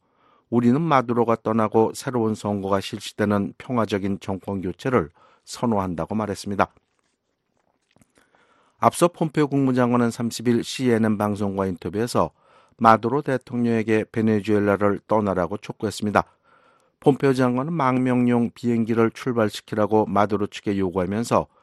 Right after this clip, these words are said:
이날 오전 마두로 일행이 쿠바 아바나로 망명을 위해 활주로에 비행기까지 대기시켰지만 러시아 정부가 만류했다고 말했습니다. 그러나 마두로 대통령 측은 폼페오 장관이 제기한 망명 시도서를 부인했습니다.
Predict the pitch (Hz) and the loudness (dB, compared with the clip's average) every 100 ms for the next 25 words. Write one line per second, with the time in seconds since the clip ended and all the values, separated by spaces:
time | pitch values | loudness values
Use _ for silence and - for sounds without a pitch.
0 | _ _ _ 113 113 127 151 131 127 120 | _ _ _ 0 4 4 2 -2 0 0
1 | - 107 104 113 110 107 107 107 107 - | 4 4 4 0 0 2 2 2 0 -4
2 | - 127 113 107 92 101 101 98 98 104 | -8 -2 4 4 4 0 0 0 0 0
3 | 95 98 95 92 92 95 98 92 - _ | 0 0 0 -2 -4 -4 -2 -2 -4 _
4 | _ _ - 104 - 117 113 73 _ _ | _ _ -8 -8 -6 -2 -2 -4 _ _
5 | _ _ _ - 131 117 113 - 110 151 | _ _ _ 2 4 4 -2 -4 -4 -4
6 | 131 120 113 - 113 - 107 110 104 98 | -8 -6 -6 -4 -6 -4 -2 0 0 2
7 | 101 101 107 101 101 98 98 101 101 95 | 2 2 -2 -2 -2 -2 4 4 4 2
8 | 95 95 95 - 87 104 113 101 - 104 | 0 2 -2 -2 -6 -4 -4 -4 -6 0
9 | 101 - _ _ _ _ _ _ _ _ | 0 -2 _ _ _ _ _ _ _ _
10 | - 131 127 175 139 131 127 120 117 - | 0 4 4 4 0 0 -2 2 0 0
11 | 120 113 107 - 113 110 - - 127 - | -2 -2 -2 -4 0 0 -2 -8 -8 -4
12 | 113 107 101 101 101 92 95 95 135 98 | -4 -2 -2 -2 -6 -6 -8 -6 -2 -2
13 | 80 _ _ _ 101 98 92 92 90 85 | -4 _ _ _ 0 0 2 -2 -2 -4
14 | - 104 92 85 87 98 - 110 104 95 | -6 -6 -6 -8 -8 -10 -6 -6 -6 -6
15 | 104 101 | -4 -2